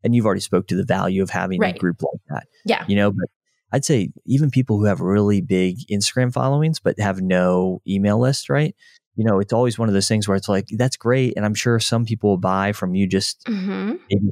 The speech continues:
Speaker 1: posting your Instagram account,
Speaker 2: Mm-hmm.
Speaker 1: but email is going to be s-, so much more effective.
Speaker 2: And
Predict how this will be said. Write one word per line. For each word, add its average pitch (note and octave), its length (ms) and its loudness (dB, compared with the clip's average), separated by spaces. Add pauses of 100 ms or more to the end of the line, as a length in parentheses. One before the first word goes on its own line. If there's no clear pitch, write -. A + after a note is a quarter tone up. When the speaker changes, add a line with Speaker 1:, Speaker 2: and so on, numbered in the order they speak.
(120)
Speaker 1:
posting G2 300 2
your F2+ 140 2
Instagram C3+ 380 0
account, C#3+ 440 -2
Speaker 2:
Mm-hmm. G3+ 340 -8
Speaker 1:
but F#2 240 0 (180)
email G#2 220 2
is G#2 80 -2
going F#2+ 160 0
to F#2 60 -2
be F#2 80 -2
s-, - 280 -8 (140)
so B2 300 0
much A2 200 -2
more G2 140 0
effective. - 580 -6
Speaker 2:
And B3 280 -2